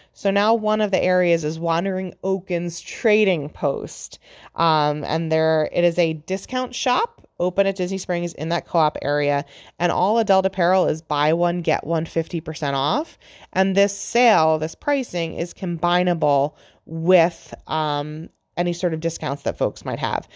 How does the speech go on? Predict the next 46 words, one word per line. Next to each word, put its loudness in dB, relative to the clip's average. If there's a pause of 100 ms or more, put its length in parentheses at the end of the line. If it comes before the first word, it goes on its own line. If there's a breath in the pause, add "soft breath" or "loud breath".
(240 loud breath)
This -4
replaced 0
the -4
former 0
Marvel-themed 0
pop-up -2
shop, 0
which -2
was -8
at -10
the -4
back -2
of -4
the -6
co-op. 0 (460 loud breath)
Um, 0 (100)
it -2
was, 0
uh, 0
the 2
Wonderground -2
Gallery. 0
It 0
was -2
the 0
Disney -6
Dress -2
Shop 0
on -2
Cherry -2
Tree -6
Lane. -2 (320 loud breath)
Um, -2
that -2
space 0
does 0
kind -4
of, -4
you -8
know, -4
come -4
in, -4
in -4
and -2
out. 0 (440 loud breath)
Um, -2